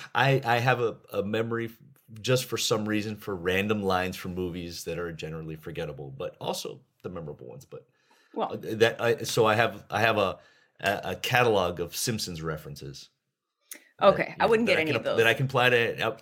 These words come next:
Speaker 1: in, in any circumstance, you know?
Speaker 2: Yeah,
Speaker 1: And,
Speaker 2: I would
Speaker 1: and
Speaker 2: only get the one that's like cowabunga.
Speaker 1: Yeah,
Speaker 2: Is
Speaker 1: no,
Speaker 2: he,
Speaker 1: I
Speaker 2: well, wait, was that the Turtles? Was
Speaker 1: Stop
Speaker 2: that the Ninja
Speaker 1: talking.
Speaker 2: Turtles?
Speaker 1: It was also the Ninja Turtles.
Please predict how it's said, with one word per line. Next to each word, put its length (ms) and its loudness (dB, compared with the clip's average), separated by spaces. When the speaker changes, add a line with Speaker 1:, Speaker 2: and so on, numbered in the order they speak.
Speaker 1:
in, 160 -4
in 220 -8
any 200 -4
circumstance, 640 -10
you 60 -12
know? 100 -12
Speaker 2:
Yeah, 180 2
Speaker 1:
And, 60 6
Speaker 2:
I 40 6
would 120 2
Speaker 1:
and 0 -
Speaker 2:
only 200 2
get 160 0
the 80 4
one 160 4
that's 200 2
like 180 2
cowabunga. 720 2
Speaker 1:
Yeah, 140 0
Speaker 2:
Is 60 2
Speaker 1:
no, 140 4
Speaker 2:
he, 0 -
Speaker 1:
I 160 6
Speaker 2:
well, 260 2
wait, 160 4
was 140 2
that 140 2
the 60 2
Turtles? 480 2
Was 100 -4
Speaker 1:
Stop 80 0
Speaker 2:
that 120 2
the 60 4
Ninja 260 4
Speaker 1:
talking. 0 -
Speaker 2:
Turtles? 300 2
Speaker 1:
It 120 0
was 160 4
also 260 4
the 80 0
Ninja 300 -4
Turtles. 400 -4